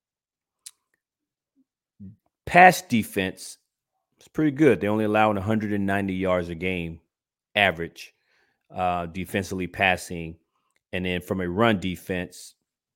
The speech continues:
they're allowing a hundred, uh, just a little over a hundred and four yards per game. So defensively, they, they, they're, they're pretty good. They're pretty good. They're a lot better than we are statistically.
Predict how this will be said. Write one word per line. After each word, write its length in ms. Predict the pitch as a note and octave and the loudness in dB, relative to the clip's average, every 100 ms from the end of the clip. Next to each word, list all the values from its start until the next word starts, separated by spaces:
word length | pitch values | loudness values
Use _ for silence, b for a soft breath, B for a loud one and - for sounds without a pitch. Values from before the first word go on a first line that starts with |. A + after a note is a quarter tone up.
| _ _ _ | _ _ _
they're 120 | - F#2+ | -6 -4
allowing 340 | F#2+ F#2+ F2 | 0 0 -2
a 20 | |
hundred, 320 | E2 F#2+ F#2 - | -4 -4 -4 -6
uh, 160 | F2+ G2+ | -10 -8
just 280 | G#2+ - G2 | -10 -8 -4
a 20 | |
little 180 | G2 F#2+ | -2 -2
over 140 | F2+ | -2
a 20 | |
hundred 320 | E2 G2 F#2 | -4 -4 -4
and 140 | F2 E2+ | -6 -6
four 240 | - F#2 | -4 -2
yards 420 | F2 E2 D#2+ D2 | -2 -4 -4 -8
per 200 | - - | -14 -14
game. 420 | D#2 - D2+ C2 - _ b b b | -12 -10 -10 -12 -20 _ b b b
So 200 | - C3 | 0 2
defensively, 880 | G#2 A#2+ - G4+ - A2+ B2+ A#2+ A2 _ _ - | 2 0 2 0 0 0 2 0 -2 _ _ -10
they, 140 | - | -8
they, 200 | B2 D3 | -2 -2
they're, 200 | - A#3+ - | 2 2 2
they're 120 | - G#3+ | -2 0
pretty 240 | - G3+ | 0 2
good. 360 | F3+ G#3 E2+ - _ - | 6 6 6 -2 _ -8
They're 80 | A2 | -6
pretty 220 | D#3 D3+ | -2 -2
good. 260 | D#3 D3+ F#2+ | 4 4 6
They're 120 | A#2 | 4
a 40 | |
lot 320 | A#2 B2 C#3 | 6 8 6
better 200 | B2+ C#3 | 4 0
than 160 | C3+ B2 | 0 -2
we 120 | C3+ | 0
are 160 | B2+ A#2 | 2 0
statistically. 800 | - - B2 - C3 A#2 C#3 | -4 -6 -6 -6 -10 -6 -6